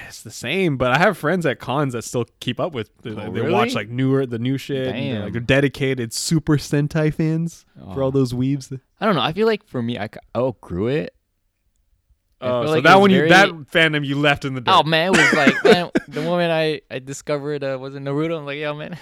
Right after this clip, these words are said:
Speaker 2: <laughs>
Speaker 1: <laughs>
Speaker 2: Actually, even before that, holy, yeah. Like, I used to watch, like, a lot of Power Rangers. But I, I also watched Sesame Street back then, so, you know. <laughs>
Speaker 1: Yeah, yeah, yeah.
Speaker 2: Yeah,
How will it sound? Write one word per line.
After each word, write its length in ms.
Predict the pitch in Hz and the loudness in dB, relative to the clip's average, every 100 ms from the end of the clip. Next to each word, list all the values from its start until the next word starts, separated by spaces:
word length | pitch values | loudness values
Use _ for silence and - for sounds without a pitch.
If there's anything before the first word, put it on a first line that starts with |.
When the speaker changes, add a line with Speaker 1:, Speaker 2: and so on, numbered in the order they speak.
| - | -6
Speaker 2:
<laughs> 380 | 185 - - - | -2 2 2 2
Speaker 1:
<laughs> 280 | - 480 - | 0 -2 -2
Speaker 2:
Actually, 240 | - 240 | -4 -2
even 240 | 202 226 160 | -2 -2 -2
before 680 | 123 - 107 120 139 135 113 | -4 -4 -2 2 4 4 4
that, 260 | 104 101 | 0 -2
holy, 600 | 120 120 107 101 101 95 - _ | -4 -4 -4 -6 -8 -10 -16 _
yeah. 220 | 87 85 90 _ _ _ | -20 -20 -20 _ _ _
Like, 140 | - 139 | -10 -4
I 20 | |
used 200 | 170 175 | -4 -2
to 80 | 104 | -2
watch, 240 | 95 98 | -2 -4
like, 140 | 95 87 | -8 -10
a 40 | |
lot 180 | 85 80 | -10 -10
of 60 | - | -12
Power 240 | 76 80 | -12 -12
Rangers. 520 | 80 78 80 80 - _ _ _ - | -12 -14 -16 -18 -20 _ _ _ -2
But 120 | 233 | 0
I, 80 | 196 | 0
I 180 | - | 2
also 220 | 156 196 180 | 2 4 2
watched 160 | 160 | 2
Sesame 280 | 165 - 123 | -2 -8 -10
Street 280 | - 120 101 | -8 -8 -6
back 180 | 104 98 | -6 -4
then, 180 | 101 101 | -6 -4
so, 180 | 110 | -2
you 140 | 113 143 | -2 -2
know. 120 | 135 143 - | -4 -4 -6
<laughs> 220 | - - | -6 -8
Speaker 1:
Yeah, 160 | 127 120 107 | -4 -2 -2
yeah, 60 | |
yeah. 160 | 95 98 - - - _ _ _ _ | -4 -10 -14 -20 -20 _ _ _ _
Speaker 2:
Yeah, 220 | 110 95 | -10 -10